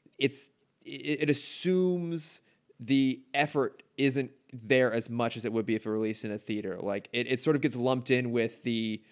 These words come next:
a lot of, like, the really underproduced direct to Netflix movies we've seen for so many years,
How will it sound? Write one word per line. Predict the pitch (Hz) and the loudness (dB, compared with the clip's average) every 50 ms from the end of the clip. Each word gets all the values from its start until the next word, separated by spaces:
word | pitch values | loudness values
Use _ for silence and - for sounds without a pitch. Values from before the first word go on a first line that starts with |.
| _ _ _ _ _ - | _ _ _ _ _ -2
a | 123 | 2
lot | 120 120 117 117 | 4 6 6 6
of, | 120 110 | 6 4
like, | 120 107 110 - - 127 | 4 2 2 0 -4 -4
the | 120 120 | -2 0
really | 113 110 107 113 117 117 117 117 117 113 113 113 113 110 110 - - - _ - | 0 0 0 2 2 4 4 4 4 4 2 0 0 -2 -4 -6 -10 -8 _ -4
underproduced | 127 123 123 120 - 135 120 117 113 110 110 - - - | -2 0 0 0 2 0 2 2 2 2 2 0 -2 -4
direct | 117 101 110 104 101 - - | -2 -2 0 -2 -4 -4 -8
to | 110 | -6
Netflix | 107 104 95 - - 110 104 - - | -6 -6 -6 -6 -4 -6 -6 -6 -6
movies | 110 104 101 104 101 98 107 | -6 -6 -4 -4 -4 -4 -4
we've | 101 101 - | -6 -6 -6
seen | - 107 95 | -8 -10 -10
for | - 104 | -10 -8
so | - 117 107 | -6 -6 -6
many | 104 101 98 | -6 -6 -8
years, | 98 104 117 123 117 107 101 95 98 - - | -6 -4 0 0 0 0 0 -4 -6 -8 -8